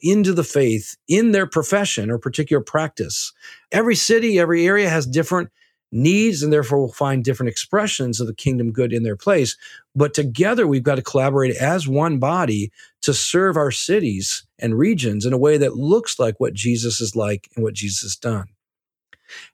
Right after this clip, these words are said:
And then he finishes in chapter fourteen of Acts in verse twenty-three, "When they had appointed elders for them in every church with prayer and fasting, they committed them to the Lord in whom they believed." And there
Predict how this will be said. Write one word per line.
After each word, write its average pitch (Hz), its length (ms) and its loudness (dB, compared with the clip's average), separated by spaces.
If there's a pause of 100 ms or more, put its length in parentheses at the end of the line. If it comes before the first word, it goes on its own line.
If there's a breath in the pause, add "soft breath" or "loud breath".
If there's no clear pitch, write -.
And 160 140 2
then 185 80 2
he 165 80 2
finishes 139 640 0
in 127 120 0
chapter 120 680 0 (340 soft breath)
fourteen 135 460 0
of 113 80 0
Acts 113 380 -2
in 110 140 -2 (160)
verse 123 220 0
twenty-three, 120 540 0
"When 120 160 0
they 123 100 2
had 113 80 0
appointed 175 520 0
elders 127 300 0
for - 140 -6
them 120 200 0
in 120 80 0
every 147 180 0
church 113 340 -2
with 110 220 -4
prayer 160 520 0 (440 loud breath)
and 135 180 0
fasting, 127 480 -2
they 113 100 0
committed 147 520 0
them 156 160 0
to - 80 -10
the 151 140 0
Lord 113 260 0
in 107 80 -4
whom 120 260 -2
they 113 140 0
believed." 101 520 -6 (380 soft breath)
And 120 180 0
there 131 360 2